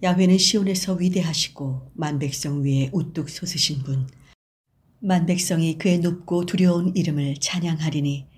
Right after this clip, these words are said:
그분은 거룩하시다. 능력의 왕이여,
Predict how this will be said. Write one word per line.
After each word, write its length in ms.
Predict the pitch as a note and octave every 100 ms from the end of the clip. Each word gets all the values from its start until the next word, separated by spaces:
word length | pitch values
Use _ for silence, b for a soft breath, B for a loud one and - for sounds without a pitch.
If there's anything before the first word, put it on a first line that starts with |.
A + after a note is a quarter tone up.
| b -
그분은 400 | - D3+ C#3+ C#3
거룩하시다. 800 | - D#3+ - D#3+ - C#3+ - - B B B B B B
능력의 400 | F3+ F3 E3 E3+
왕이여, 640 | E3+ D#3+ D#3+ D#3+ D#3 D#3